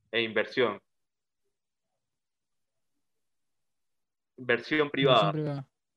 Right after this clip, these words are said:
Speaker 1: Esos son cinco, los cinco componentes del
Speaker 2: Ok.
Speaker 1: P B I. Consumo, gasto público, inversión privada y la balanza comercial,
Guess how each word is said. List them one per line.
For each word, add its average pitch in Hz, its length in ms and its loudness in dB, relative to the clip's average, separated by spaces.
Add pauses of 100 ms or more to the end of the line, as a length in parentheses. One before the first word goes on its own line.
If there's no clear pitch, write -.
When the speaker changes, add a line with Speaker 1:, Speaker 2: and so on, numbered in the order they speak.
Speaker 1:
Esos 139 220 -4
son 147 160 -4 (240)
cinco, 143 260 -2
los 120 120 0
cinco 139 180 -4
componentes 120 500 0
del - 0 -
Speaker 2:
Ok. 139 40 -10
Speaker 1:
P 117 100 4
B 107 140 2
I. - 100 -18 (760)
Consumo, 143 920 -6 (540)
gasto 123 320 0
público, 135 640 -2 (680)
inversión 117 420 -6
privada 131 460 2 (760)
y 120 100 -4
la 110 120 4
balanza 127 380 2
comercial, 131 520 0